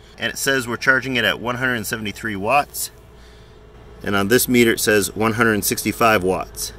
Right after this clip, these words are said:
Okay, it's the end of the day, and we are done charging the portable power station. Now, this is the two forty, so it's supposed to have a two point four kilowatt hour battery pack in it. And the solar panel is currently facing southwest. I've been moving it throughout the day.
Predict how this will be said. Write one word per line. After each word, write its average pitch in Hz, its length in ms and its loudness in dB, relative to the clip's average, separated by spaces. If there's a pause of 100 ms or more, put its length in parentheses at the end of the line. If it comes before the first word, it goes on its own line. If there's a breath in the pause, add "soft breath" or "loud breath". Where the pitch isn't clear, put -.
(340)
Okay, 214 380 6
it's 165 160 2
the 156 120 6
end 175 140 6
of 175 60 2
the 156 80 4
day, 180 400 6
and 135 260 4
we 196 140 6
are 127 100 10
done 160 300 4
charging 185 400 2
the 135 80 2
portable 170 360 2
power 175 300 2
station. 95 480 0 (480 soft breath)
Now, 120 80 6
this 170 180 2
is 175 120 2
the 147 100 4
two 196 240 0
forty, 175 360 2
so 156 160 0
it's 113 80 0
supposed - 260 -4
to 156 60 2
have 143 180 6
a 110 240 8 (400 soft breath)
two 208 180 0
point 165 380 2
four 156 380 4 (100)
kilowatt 160 500 4
hour 117 320 2
battery 120 380 2
pack 101 340 -4
in 120 80 -4
it. 180 140 -6 (440 soft breath)
And 156 300 6
the 143 60 2
solar 170 240 4
panel 151 280 2
is 151 100 -2
currently 151 320 -4
facing 160 480 0
southwest. - 920 2
I've 113 120 -2
been 110 200 4
moving 127 400 2
it 110 140 4 (380 loud breath)
throughout 110 320 4
the 98 80 -2
day. 107 320 4